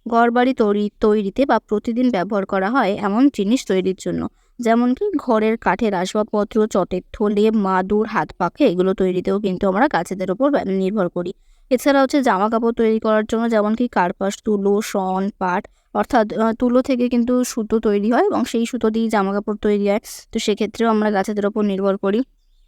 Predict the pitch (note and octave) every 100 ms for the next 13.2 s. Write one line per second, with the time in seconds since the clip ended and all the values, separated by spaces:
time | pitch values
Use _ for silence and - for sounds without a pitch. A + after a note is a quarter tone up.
0 | _ _ _ _ _ A3+ G#3 A3 A3 C4
1 | C#4 G#3+ G3+ G3 C#4 A3+ G#3 G#3 A3 A3
2 | G#3+ A3 C4+ G3+ G3+ G3 G#3 G#3+ G#3+ G#3+
3 | G#3 F#3+ G3 G3+ G3 G3+ G3+ G3 G3 G#3
4 | - _ _ G#3+ G3+ G3+ G3 G3+ G3+ G3
5 | G3 G3+ G3+ F#3+ A3+ D#4 A3 F#3 G3 G#3
6 | F#3 F#3 F#3+ F3+ F3+ F#3 F#3+ B3+ - _
7 | - A#3+ F3 - F3+ F3+ C#4 B3+ F3+ G3
8 | F3+ E3+ E3 - _ - G3+ G3+ A3 A#3
9 | C#4+ - G3+ - G#3+ A3 G#3+ G#3 A3 F#3+
10 | F3+ A#3 B3+ B3+ C4+ G#3+ - B3 F#3 F3
11 | F#3+ G#3+ A3 G#3 G#3+ G#3+ F#3 - A#3 C4+
12 | C#4 B3 A#3+ G#3+ G#3+ G3 G3+ F#3+ G3 F3
13 | G3 C#4